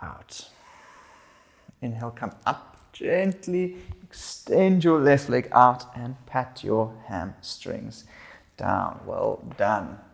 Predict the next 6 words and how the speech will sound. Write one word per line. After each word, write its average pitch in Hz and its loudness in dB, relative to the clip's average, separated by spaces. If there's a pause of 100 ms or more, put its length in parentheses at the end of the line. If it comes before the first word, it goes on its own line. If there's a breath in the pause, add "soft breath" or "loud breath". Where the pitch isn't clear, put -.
(880)
Place - -8
your 98 0 (580 loud breath)
pillow 120 -6 (500)
off 117 -14
your 120 -20
mat. 165 -4